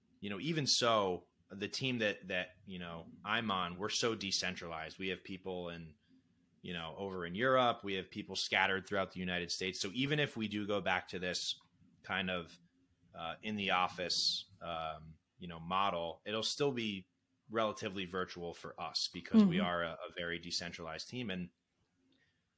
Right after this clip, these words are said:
Speaker 1: I think one thing that I've noticed just from the pandemic is I, I came from a, a team that was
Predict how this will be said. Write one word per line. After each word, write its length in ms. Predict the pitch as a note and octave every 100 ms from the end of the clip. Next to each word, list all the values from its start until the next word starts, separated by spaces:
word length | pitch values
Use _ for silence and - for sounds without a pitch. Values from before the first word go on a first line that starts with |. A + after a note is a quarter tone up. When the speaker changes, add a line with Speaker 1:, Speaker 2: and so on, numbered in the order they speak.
| _ _ -
Speaker 1:
I 100 | G#2+
think 240 | B2 A2
one 240 | G#2+ A#2 G#2+
thing 240 | A2 G#2+
that 100 | G2
I've 360 | F#2+ A2 G2 -
noticed 520 | G#2+ G#2 F#2+ - _
just 200 | G#2 -
from 140 | G2+
the 80 | F#2
pandemic 600 | - G2 F2+ F#2 A2 F#2 F#2+
is 240 | F2+ E2+ - - - -
I, 180 | B2 C3+ - -
I 140 | C3+
came 360 | - C3 B2 A2
from 220 | A2 G2+
a, 220 | F#2+ F2+ -
a 100 | F2+
team 420 | - G2 F#2+ F2+
that 180 | F2+ F2+
was 580 | F2 E2+ E2 E2 -